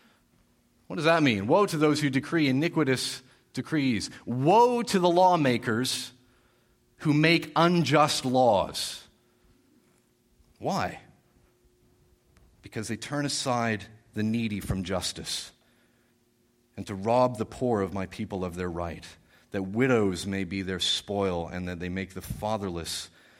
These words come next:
their prey." In that culture, the widows and the orphans, the fatherless, were the most, uh, among the most outcast of society. It's a little bit different in our age today,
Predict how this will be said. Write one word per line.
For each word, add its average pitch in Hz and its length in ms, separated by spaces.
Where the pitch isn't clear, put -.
their 90 180
prey." 90 560
In 90 120
that 104 220
culture, 107 420
the 87 120
widows 92 720
and 95 160
the 87 80
orphans, 92 560
the 90 80
fatherless, 87 760
were 95 140
the 110 380
most, 101 640
uh, 98 200
among 104 320
the 101 80
most 98 280
outcast 101 600
of 85 100
society. 82 680
It's - 140
a - 20
little 110 120
bit 113 120
different 107 320
in 95 80
our 98 240
age 85 280
today, 85 500